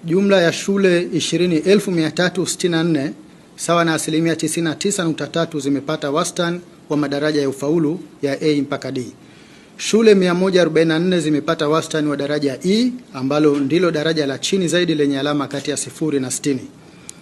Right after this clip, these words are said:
Idadi ya shule zilizopata wastani wa daraja E zimepungua kutoka mia moja tisini na saba mwaka ishirini ishirini na nne na mia tatu ishirini na tano mwaka ishirini ishirini na tatu.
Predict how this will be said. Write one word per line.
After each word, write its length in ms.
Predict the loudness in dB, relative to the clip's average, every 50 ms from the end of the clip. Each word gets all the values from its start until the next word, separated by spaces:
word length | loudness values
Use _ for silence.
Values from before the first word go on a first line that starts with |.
| -20 -18 -10
Idadi 280 | -4 -2 -2 0 2
ya 100 | 2 2
shule 340 | 0 2 2 4 4 4 4
zilizopata 540 | 4 2 0 0 0 -2 -2 -2 0 0 2
wastani 380 | 2 2 2 0 0 -2 0 0
wa 80 | 0
daraja 360 | -2 -2 -2 0 0 0 -2 0 0
E 240 | 0 2 0 0 -4 -8 -16 -20 -20 -20 -20 -20 -16 -8
zimepungua 720 | -4 -2 0 0 0 0 2 2 2 4 4 6 6 4 4
kutoka 460 | 2 -2 -2 -2 0 0 0 0 2
mia 180 | 2 2 2 0
moja 280 | 0 0 0 0 0
tisini 300 | 0 -2 -4 -4 -2 -2
na 60 | -2 0
saba 340 | 0 0 0 0 2 0 0
mwaka 400 | 0 -2 -2 -2 -2 -2 -2 -2
ishirini 640 | -2 0 -2 -2 -2 -2 -2 -2 -2 -2 -2 -4 -6 -6
ishirini 320 | -6 -4 -2 0 0 0
na 100 | 0 0
nne 320 | 0 0 0 0 -2 -2 -6 -12 -20 -20 -20 -12 -6
na 100 | -4 0
mia 200 | 0 2 0 0
tatu 400 | 2 2 0 0 0 -4 -6 -4 -4
ishirini 340 | -4 -2 -2 0 2 0
na 100 | 0 0
tano 460 | 0 0 2 2 4 2 2 0 -2 -6 -10 -16 -20 -20 -20 -10 -6
mwaka 400 | -2 -2 -2 -2 -2 -4 -4 -4 -4
ishirini 320 | -6 -6 -4 -2 -2 -2
ishirini 280 | -2 -4 -6 -8 -8 -8
na 60 | -10
tatu. 300 | -10 -12 -12 -14 -16